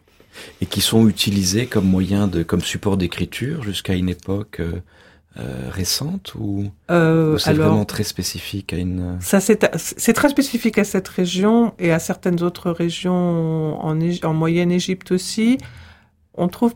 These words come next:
Speaker 2: plus beaucoup d'ostracas après le neuvième ou dixième siècle, je dirais.
Speaker 1: Alors, j'ai l'impression que c'est un, un chantier qui est en, qui est en cours. Vous continuez à travailler sur ces correspondances,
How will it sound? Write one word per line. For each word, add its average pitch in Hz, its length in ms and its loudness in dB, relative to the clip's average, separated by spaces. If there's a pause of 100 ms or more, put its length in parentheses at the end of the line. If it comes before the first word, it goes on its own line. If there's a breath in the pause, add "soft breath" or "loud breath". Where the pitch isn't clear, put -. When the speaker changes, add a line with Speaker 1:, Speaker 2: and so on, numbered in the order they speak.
(180)
Speaker 2:
plus 294 220 4
beaucoup 233 300 -4
d'ostracas 196 640 0
après 175 400 -2
le 156 320 0
neuvième 165 460 2
ou 165 60 4
dixième 160 400 -2
siècle, - 440 -10
je - 40 -4
dirais. 160 300 -10 (540 loud breath)
Speaker 1:
Alors, 95 140 2
j'ai 92 100 4
l'impression 107 420 4
que - 60 -2
c'est - 200 -4
un, 87 320 0 (240)
un 82 120 0
chantier 87 520 -2
qui - 160 -12
est - 160 -12
en, 78 180 -6
qui - 160 -14
est - 140 -18
en 80 80 -10
cours. 147 400 -4
Vous 90 140 -8
continuez 110 540 0
à 110 80 0
travailler 85 460 -4
sur - 200 -10
ces - 120 -10
correspondances, - 880 -8